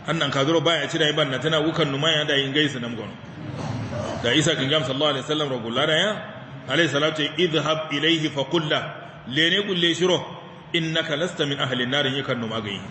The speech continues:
Walakinnaka min ahli al-janna yidi suru zan nawe no. Ba garanti so ndina dia.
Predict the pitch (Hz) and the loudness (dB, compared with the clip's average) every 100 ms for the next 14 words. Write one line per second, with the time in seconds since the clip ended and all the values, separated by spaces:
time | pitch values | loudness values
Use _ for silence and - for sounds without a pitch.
0 | - - - - 120 139 139 160 175 160 | -10 -8 -4 0 2 4 2 2 2 0
1 | 135 135 135 135 127 113 139 131 135 135 | 0 -2 -2 0 0 2 2 2 0 0
2 | 139 139 123 104 107 101 90 - - 101 | 0 2 2 0 0 -2 -2 -4 -2 2
3 | 101 117 139 147 - - - - 113 139 | 4 4 6 4 4 2 0 0 2 2
4 | 123 120 123 120 113 107 113 107 98 | 2 2 0 2 2 2 2 2 0